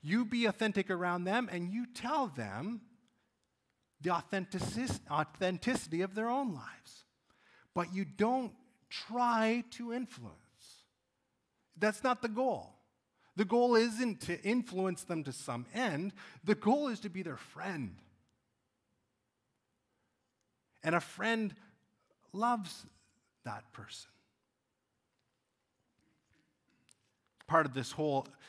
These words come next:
lectionary journey is in the discovery of Epiphany, we discover how important Jesus' baptism was in the epiphany and the revealing of Jesus.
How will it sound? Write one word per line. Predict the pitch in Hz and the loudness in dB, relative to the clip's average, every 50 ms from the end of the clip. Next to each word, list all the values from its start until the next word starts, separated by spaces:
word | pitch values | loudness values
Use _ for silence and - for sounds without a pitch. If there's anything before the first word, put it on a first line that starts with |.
| - - - _ _ _ _ _ _ _ _ - | -20 -20 -20 _ _ _ _ _ _ _ _ 6
lectionary | 131 160 165 165 - - 151 143 143 135 135 131 | 6 6 6 6 2 -2 -2 0 2 2 0 0
journey | 117 123 147 156 139 123 123 143 139 - - - - - - - | 0 2 2 2 2 2 0 -2 -4 -10 -16 -20 -20 -20 -12 -2
is | - 147 151 151 139 131 - - - - | 2 2 2 2 2 -2 -6 -10 -14 -8
in | - 156 151 151 | -4 -2 0 0
the | 151 143 | 0 0
discovery | - - - - - 190 214 196 202 185 160 | 0 -4 -2 4 6 6 6 6 6 4 4
of | 139 127 143 | 4 2 0
Epiphany, | 139 120 - - - - - 143 143 - - 165 190 196 | -2 -4 -6 -12 -18 -4 -2 -2 -2 0 -2 -2 -2 -2
we | 175 185 190 | -2 -4 -2
discover | 170 196 202 196 - - - 226 220 233 226 208 208 202 190 175 170 196 196 - - - - _ _ _ | 0 0 0 -2 -4 -4 2 2 2 2 2 -2 -4 -4 -2 -2 -2 -4 -4 -8 -16 -20 -20 _ _ _
how | - - 190 202 208 202 202 | -6 -2 0 2 2 2 2
important | 208 202 196 196 - - - 240 247 247 196 160 175 180 190 190 - - - - - - | 2 2 0 -2 -6 -10 -6 0 0 0 0 0 -4 -6 -6 -6 -8 -10 -16 -20 -16 -12
Jesus' | 147 139 156 190 196 196 196 190 196 175 165 180 185 170 147 | -8 -2 2 2 2 2 2 0 -4 -2 0 0 -2 -2 -4
baptism | 139 131 - _ 185 170 180 180 170 - - - 165 143 135 123 135 135 135 139 113 117 123 | -8 -14 -6 _ 0 2 2 0 -2 -6 -4 0 0 0 0 0 -2 -2 -4 -4 -4 -2 0
was | 143 139 123 113 117 117 117 - - | 2 2 4 2 2 0 -4 -6 -4
in | 143 139 135 | -2 0 2
the | 135 139 139 | 2 2 0
epiphany | 139 135 - - - - 185 165 - - 139 131 135 139 | -2 -4 -8 -10 -6 -4 -4 -4 -4 -6 -6 -4 -4 -2
and | 139 131 | -2 -2
the | 131 127 | -2 -2
revealing | 127 135 127 123 135 156 160 151 131 120 117 117 | -2 -2 -2 -2 0 0 0 0 0 -2 -4 -6
of | 113 110 | -6 -6
Jesus. | 117 135 139 127 110 104 110 - - | -4 -4 -4 -4 -6 -12 -16 -16 -18